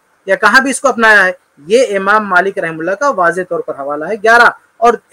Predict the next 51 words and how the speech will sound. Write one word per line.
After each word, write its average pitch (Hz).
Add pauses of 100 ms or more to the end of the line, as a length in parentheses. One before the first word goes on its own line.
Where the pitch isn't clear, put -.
अल्लामा 185
आइनी 175
रहमुल्लाह 160
ने 196
भी 277
वही 269
नकल 247
कर 226
रखा 214
है 202
कि 202
इमाम 196
मालिक 185
रहमुल्लाह 185 (360)
ग्यारह 170
के 160
कायल 135 (100)
थे। 117 (140)
और 226
भी 285 (220)
बहुत 208
सारे 220
अहले 196
इल्म 196
के 180
अक़वाल 147
हैं, 143
इसलिए 175
ये 190
कहना 214
कि, 220
अ, 175 (340)
अइम्मा 160
ने 196
बीस 180
अपना 214
लिया 202
या 180
अइम्मा 175 (180)
अरबा 160
की 208
तरफ 226
मंसूब 208
कर 196
देना, 202
मज़ाहिब 180
अरबा 254
में 269
हो 277
सकता 262
है, 139